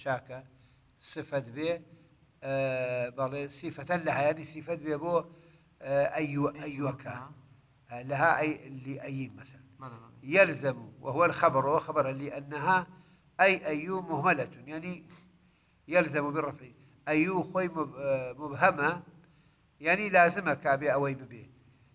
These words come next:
Speaker 1: آه، بوشي شو كأيو مبهمة، فلا تستعمل بغير صلة. هرگز ببي صلة بكار نابري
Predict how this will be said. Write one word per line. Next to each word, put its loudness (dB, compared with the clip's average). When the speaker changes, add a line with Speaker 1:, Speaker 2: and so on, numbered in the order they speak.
Speaker 1:
آه، -6
بوشي -6
شو -14
كأيو -2
مبهمة، 2
فلا 8
تستعمل 0
بغير -4
صلة. -12
هرگز -4
ببي -2
صلة 0
بكار 4
نابري 2